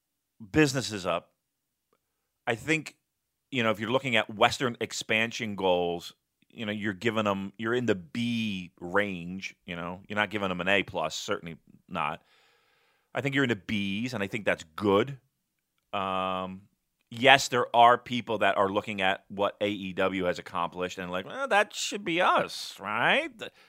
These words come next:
you know, three years ago, that was, we were supposed to be here. Uh,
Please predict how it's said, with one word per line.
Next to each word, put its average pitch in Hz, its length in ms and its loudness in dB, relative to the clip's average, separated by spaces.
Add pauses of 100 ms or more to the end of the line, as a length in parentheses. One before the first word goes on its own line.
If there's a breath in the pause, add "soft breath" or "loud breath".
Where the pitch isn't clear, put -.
(220 soft breath)
you 117 80 -6
know, 107 200 0
three 214 260 -4
years 262 240 -2
ago, 165 260 4
that 202 220 8
was, 165 680 -4 (120)
we 208 140 -6
were - 60 -6
supposed 240 380 -8
to 139 100 2
be 120 280 -2
here. 104 540 -2 (840)
Uh, 92 600 6